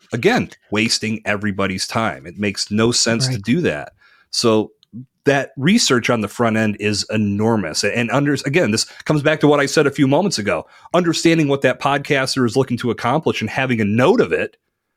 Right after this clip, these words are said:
Speaker 1: makes
Speaker 2: Yes.
Speaker 1: so much more sense than just firing off recommendations and hoping they say yes.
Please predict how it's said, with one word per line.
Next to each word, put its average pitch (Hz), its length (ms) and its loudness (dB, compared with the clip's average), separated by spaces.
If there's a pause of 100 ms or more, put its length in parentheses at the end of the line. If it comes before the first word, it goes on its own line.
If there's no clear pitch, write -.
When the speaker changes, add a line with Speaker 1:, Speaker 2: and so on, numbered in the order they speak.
(240)
Speaker 1:
makes 156 360 0
Speaker 2:
Yes. 131 220 -8
Speaker 1:
so 214 240 2
much 208 200 0
more 175 140 4
sense 202 300 0
than 143 100 2
just - 180 -2
firing 156 400 2
off 131 200 0
recommendations 120 800 0
and 104 100 -4
hoping 120 360 -4
they 95 100 -2
say 92 160 -4
yes. - 460 -8